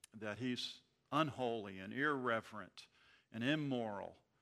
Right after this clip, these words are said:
And without the law, we wouldn't know that. And so the law is good in those regards. And so I pray that as we study this section, this chapter, that we would understand its importance. And Lord, as you, uh,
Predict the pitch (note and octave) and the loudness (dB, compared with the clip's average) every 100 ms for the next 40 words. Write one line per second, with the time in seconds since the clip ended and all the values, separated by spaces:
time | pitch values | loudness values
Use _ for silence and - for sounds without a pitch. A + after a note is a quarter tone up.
0 | _ _ _ _ - G2+ A2 C#3+ C#3+ B2+ | _ _ _ _ -14 -2 6 6 6 4
1 | C#3+ C#3+ A#2 B2 B2 C3 C3 C#3+ A#2+ G2 | 6 6 4 2 2 2 4 4 2 -2
2 | F#2+ G#2+ G#2 - A#2 A2+ A2 G#2+ A2 A#2+ | -2 -6 -8 -6 -6 -6 -8 -8 -4 2
3 | B2 B2 D3 D3 - A#2 G#2 G#2 G#2+ G#2 | 2 4 2 0 -2 -2 -2 -4 -6 -6
4 | - - - G#2+ A#2 A2+ A#2 F#2+ - G#2 | -8 -10 -8 -6 -2 0 0 -2 -8 -10
5 | - A#2 A2+ B2+ - - D3 F#3 G2+ G#2 | -6 0 2 2 -2 -2 0 2 0 -4
6 | - - - - - A#2 A#2+ A#2+ C#3 C3+ | -10 -20 -18 -20 -6 2 2 2 0 0
7 | - D3+ D3 C3 D3 - C#3+ - D3 D3 | 2 4 4 2 0 2 2 2 -2 -2
8 | C3 - B2+ A2 - F3 - _ - - | -4 -2 -2 -2 -4 -10 -12 _ -20 -12
9 | - C#3+ C3+ C3 B2+ B2 A#2+ - - B2 | -6 -2 0 2 4 2 0 -2 -4 -2
10 | A#2 - A2 - - A#2+ - C3 - - | -2 -4 -10 -10 -6 -4 -4 -8 -8 -10
11 | - _ _ _ _ _ _ - - G#2 | -10 _ _ _ _ _ _ -20 -12 -10
12 | G#2 A2+ A#2 A#2 - - - - - A#2 | -2 0 0 -4 -18 -20 -20 -20 -14 -6
13 | A#2+ - C#3+ D3 C3+ B2 A#2 | -6 0 4 6 6 6 6